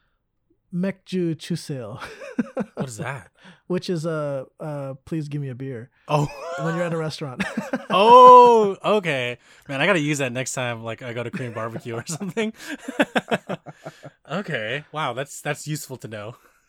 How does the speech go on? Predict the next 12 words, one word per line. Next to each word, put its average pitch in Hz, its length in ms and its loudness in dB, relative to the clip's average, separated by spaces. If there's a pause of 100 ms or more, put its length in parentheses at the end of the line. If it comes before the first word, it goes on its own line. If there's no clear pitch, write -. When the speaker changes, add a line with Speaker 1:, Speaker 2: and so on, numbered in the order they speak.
(140)
Speaker 2:
<laughs> - 480 -6
Speaker 1:
I 202 120 -4
know, 170 300 -8
right? 190 160 -6 (360)
Speaker 2:
It's 160 160 -10
very 175 220 2
useful. 127 540 -6 (180)
Holy 151 200 -12
shit. 127 300 -12 (1600)
Yeah, 139 500 -12
um, 131 540 -8 (1040)
I, 151 180 -8